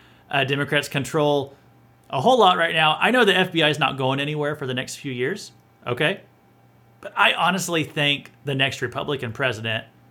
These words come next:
needs to make that an, an, a priority item in his first year, whoever the next Republican president is. That needs to be a priority item.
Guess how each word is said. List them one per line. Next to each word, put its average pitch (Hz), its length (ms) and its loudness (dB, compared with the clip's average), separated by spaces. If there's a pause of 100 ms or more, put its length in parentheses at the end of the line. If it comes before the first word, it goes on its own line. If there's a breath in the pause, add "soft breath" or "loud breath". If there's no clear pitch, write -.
(320)
needs 170 260 -2
to 175 100 -4
make 156 260 -2
that 139 360 2 (200)
an, 143 100 -4
an, 139 380 -2
a 135 180 -2 (200)
priority 202 520 4
item 151 300 0
in 123 100 -6
his 113 220 -6
first - 540 -4
year, 127 540 -2
whoever 147 260 2
the 147 80 -2
next 143 200 -6
Republican 131 440 -4
president 113 500 -8
is. 110 380 -12 (600 soft breath)
That 170 160 4
needs 170 200 -4
to 156 100 -8
be 151 140 0
a 139 60 0
priority 131 540 -2
item. 107 300 -8